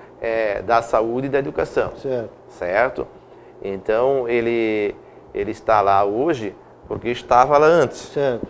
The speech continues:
Speaker 1: Mas a gente vai tentar sair de lá justamente porque, pra não interromper portas, né?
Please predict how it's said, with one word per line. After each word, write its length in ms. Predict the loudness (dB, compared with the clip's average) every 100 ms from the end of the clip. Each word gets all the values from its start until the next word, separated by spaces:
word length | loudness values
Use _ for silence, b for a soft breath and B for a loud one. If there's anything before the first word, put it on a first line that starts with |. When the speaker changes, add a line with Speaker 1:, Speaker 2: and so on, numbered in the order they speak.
| -12
Speaker 1:
Mas 180 | -6 -6
a 40 |
gente 240 | -4 -6 -2
vai 300 | 2 2 2
tentar 420 | -2 -4 0 0
sair 280 | 2 0 2
de 120 | 2
lá 220 | 4 2
justamente 500 | 0 -4 -4 -4 -6
porque, 320 | -8 -6 -4 -6 B B
pra 160 | -4 -2
não 80 | 0
interromper 500 | 2 2 2 2 0
portas, 720 | 4 6 8 6 2 -8 -8
né? 280 | -8 -6